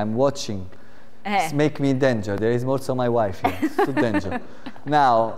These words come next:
Speaker 1: go, go to, continues to, we have to co-, concentrate. Now, one more time.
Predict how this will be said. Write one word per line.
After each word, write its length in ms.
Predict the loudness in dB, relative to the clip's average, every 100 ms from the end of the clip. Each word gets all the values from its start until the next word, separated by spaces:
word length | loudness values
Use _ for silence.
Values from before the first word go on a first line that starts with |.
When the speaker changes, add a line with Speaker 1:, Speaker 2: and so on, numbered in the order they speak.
| -4
Speaker 1:
go, 300 | 2 4 4
go 160 | 2 -2
to, 180 | 0 -2
continues 440 | -2 0 -2 -4
to, 100 | -4
we 140 | 0 0
have 140 | 0
to 100 | -4
co-, 80 | -8
concentrate. 640 | 0 0 2 0 2 0 -2 -10 -10 -10 -6
Now, 440 | 2 4 6 2 -2
one 220 | -2 0 2
more 160 | 0
time. 380 | 2 2 2 -2